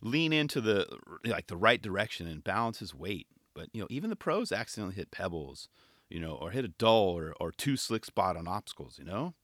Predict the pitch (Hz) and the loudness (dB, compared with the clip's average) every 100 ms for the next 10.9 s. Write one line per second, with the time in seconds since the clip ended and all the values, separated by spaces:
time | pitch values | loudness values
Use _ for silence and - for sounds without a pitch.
0 | _ _ _ _ _ _ _ _ - 175 | _ _ _ _ _ _ _ _ 2 4
1 | 190 185 - - 127 - 110 - _ - | 6 2 0 -2 -2 -2 -4 -6 _ -20
2 | - _ _ _ _ - 165 - 262 143 | -20 _ _ _ _ 8 8 10 6 8
3 | 151 131 135 254 101 - 98 104 262 240 | 8 10 10 10 8 6 -2 0 0 -4
4 | 78 123 147 123 190 - 110 151 330 _ | 0 4 4 2 -2 2 2 2 -8 _
5 | - 113 131 151 113 143 202 294 - 214 | -10 -6 -4 -2 0 0 0 -2 -4 -4
6 | 196 151 156 156 139 - 131 143 - 139 | 0 0 2 0 0 0 2 2 2 4
7 | 127 87 82 107 107 110 127 123 117 85 | 6 4 0 2 6 6 6 0 -4 -2
8 | 131 98 - _ _ _ _ 107 113 175 | -2 -4 -8 _ _ _ _ -4 0 2
9 | 202 - _ _ _ _ _ - 143 127 | 0 -8 _ _ _ _ _ 0 4 4
10 | 123 - 139 139 143 139 160 156 78 | 2 0 2 2 2 0 0 -2 -4